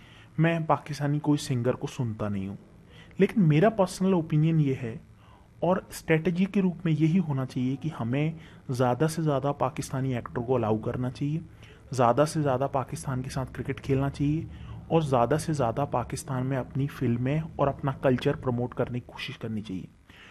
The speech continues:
क्यों? अ, basically पाकिस्तान का खुद का कोई कल्चर नहीं है, चाहे पाकिस्तान कुछ भी कह ले। पाकिस्तान के पास अपना कुछ नहीं है, अपनी कोई संस्कृति नहीं है, अपना कोई खान पान नहीं है,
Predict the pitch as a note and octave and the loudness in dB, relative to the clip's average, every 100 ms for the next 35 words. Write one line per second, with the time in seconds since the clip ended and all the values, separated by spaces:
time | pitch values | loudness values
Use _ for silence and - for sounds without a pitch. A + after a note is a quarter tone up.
0 | - - F#3 A2+ G2+ - - - - - | -20 4 6 6 2 -12 -20 -20 -20 -20
1 | - - - E3+ F3 F3+ E3 A#2+ D#3 F3+ | -20 -20 0 4 4 2 0 0 0 0
2 | F#3+ F#3+ - C3+ - - D#3 D#3 D#3 - | 0 0 0 -6 -6 -2 0 0 -4 -6
3 | B2+ D3 C#3 C#3 C#3 B2 A2 A#2 A2+ G#2+ | -2 -2 2 0 2 0 0 -2 -2 -2
4 | G#2+ B2 A#2+ A#2+ B2+ B2+ C3 A#2+ A#2 C3 | -2 -4 -4 -6 -6 -4 -4 -4 -4 -4
5 | B2 G#2 G2+ - - - - D#3+ D3+ D#3+ | -4 -4 -4 -8 -18 -20 -2 0 0 0
6 | E3 E3 D#3+ E3 D#3+ C#3+ - D#3+ D#3+ D#3 | -2 -4 -2 -4 -4 -6 -2 -2 0 -2
7 | D3 C#3+ C#3+ D#3 - C#3+ D#3 D#3+ D#3+ D3 | -2 0 -2 -4 -6 -2 2 2 2 0
8 | D3+ D3 C3+ - C3+ D3 D3 C#3+ C#3+ D#3+ | 0 -4 -6 -6 -4 -2 0 -2 -4 -8
9 | - - - D3 - E3 D#3 D#3 D3+ C3+ | -16 -20 -8 -6 -4 -2 0 0 0 -2
10 | C3 C3+ D3 C#3+ C#3+ C#3+ D3+ | -2 -2 0 0 0 0 0